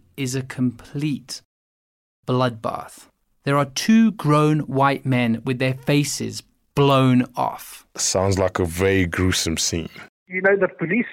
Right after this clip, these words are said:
Speaker 3: were in an extremely awkward situation in the period just before and after ninety-four.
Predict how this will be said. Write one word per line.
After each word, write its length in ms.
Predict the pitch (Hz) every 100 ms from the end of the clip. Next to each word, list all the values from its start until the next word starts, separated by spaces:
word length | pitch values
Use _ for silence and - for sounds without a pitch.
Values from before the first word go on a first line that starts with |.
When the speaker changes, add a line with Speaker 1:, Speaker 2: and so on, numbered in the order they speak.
| -
Speaker 3:
were 260 | 170 170
in 200 | 165 147
an 140 | 147 143
extremely 840 | - - 165 170 165 170 160 - - _ _ _
awkward 360 | 139 151 160 - -
situation 760 | - - 110 113 - 110 110 - -
in 220 | 101 98
the 80 | 98
period 320 | - 135 123
just 220 | 107 -
before 520 | - - - 180 180 -
and 280 | 143 185 170
after 320 | 131 131 - 117
ninety-four. 640 | 95 90 - - - -